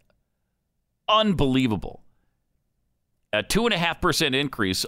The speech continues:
over, uh, the previous year. And, uh, just really out of control for a nation of a hundred million people.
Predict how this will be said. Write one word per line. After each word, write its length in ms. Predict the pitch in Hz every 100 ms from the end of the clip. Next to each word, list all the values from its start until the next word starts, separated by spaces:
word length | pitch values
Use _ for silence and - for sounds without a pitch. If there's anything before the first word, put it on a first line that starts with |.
| -
over, 560 | 113 107 107 107 101 -
uh, 420 | 95 92 87 82
the 140 | 82
previous 520 | 90 147 147 117 87 -
year. 260 | 58 52 - _ _ _ _ _ _ _ -
And, 680 | 104 98 95 95 92 82 - -
uh, 340 | 82 82 76
just 340 | 78 147 - - _ _
really 440 | 113 123 147 92 - -
out 200 | 160 147
of 100 | 110
control 400 | - - 95 58
for 180 | - 85
a 40 |
nation 400 | 90 101 104 92
of 100 | 78
a 60 | 67
hundred 340 | 85 76 69
million 300 | 73 69 58
people. 400 | - 65 - 50